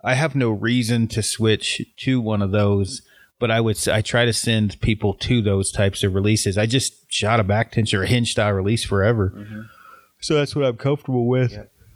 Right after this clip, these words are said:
Speaker 1: But
Speaker 2: I shot, um, bows at Phil's last night.
Speaker 1: Yeah.
Speaker 2: Um, trying out all the different new bows that are out.
Speaker 1: Yeah.
Speaker 2: And, um, they have, and then I used all these different releases they had there.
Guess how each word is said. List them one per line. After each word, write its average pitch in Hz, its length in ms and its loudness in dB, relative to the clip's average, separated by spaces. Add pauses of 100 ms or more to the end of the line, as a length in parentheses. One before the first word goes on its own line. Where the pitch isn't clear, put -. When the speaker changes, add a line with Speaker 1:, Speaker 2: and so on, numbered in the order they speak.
(160)
Speaker 1:
But 127 360 -2
Speaker 2:
I 113 80 -6
shot, 107 420 -2
um, 95 440 -4 (1000)
bows 95 380 -2
at 87 220 -4
Phil's 95 260 -2
last 90 300 -4
night. 92 320 -8 (880)
Speaker 1:
Yeah. 98 220 0
Speaker 2:
Um, 80 260 -10 (460)
trying 98 280 -2
out 90 120 -2
all 87 180 -2
the 87 60 -6
different 87 320 -8
new 87 160 -4
bows 82 300 -2
that 82 100 -4
are 78 120 -4
out. 80 320 -8
Speaker 1:
Yeah. 101 340 2 (360)
Speaker 2:
And, 80 300 -10
um, 71 380 -8 (420)
they 90 140 -4
have, 82 400 -8 (300)
and 92 100 -10
then 87 100 -6
I 82 60 -6
used 82 380 -10
all 82 200 -2
these 80 140 -10
different - 300 -16
releases 76 420 -12
they 80 140 -14
had 76 240 -12
there. 76 260 -12